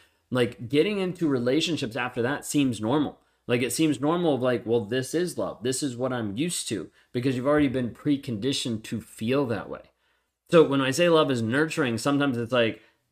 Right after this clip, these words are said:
"Okay, like, what does that actually look like?" Like, it might just mean someone actually supporting you, like, helping you actually achieve your dreams and goals instead of sidelining you to what they wanna do. It might be aiming to, like, uplift you and help you move forward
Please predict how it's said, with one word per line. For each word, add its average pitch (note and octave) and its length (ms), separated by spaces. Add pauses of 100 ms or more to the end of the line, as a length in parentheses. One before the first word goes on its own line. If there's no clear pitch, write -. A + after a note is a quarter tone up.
(140)
"Okay, A2+ 580
like, A#2+ 160
what B2 120
does B2+ 140
that B2+ 120
actually A2 280
look C#3+ 220
like?" - 260 (480)
Like, D3 180
it C3+ 60
might E3+ 200
just F#3 140
mean F3 220
someone D3+ 320
actually C3+ 440
supporting D#3 540
you, - 140 (360)
like, C3 380
helping D3+ 560
you C#3 320
actually B2+ 440
achieve B2 460
your A#2+ 160
dreams A2 380
and G2+ 180
goals B2+ 340
instead A#2+ 320
of A2 100
sidelining A#2+ 720
you A2+ 120
to A2+ 140
what G2+ 220
they G#2 100
wanna F#2 240
do. C#3 200
It - 100 (520)
might B2+ 200
be A#2+ 100
aiming C3+ 300
to, C3+ 140
like, B2 300
uplift C3+ 520
you G#2+ 120
and G#2 120
help D3 360
you D3 120
move B2 260
forward C3+ 460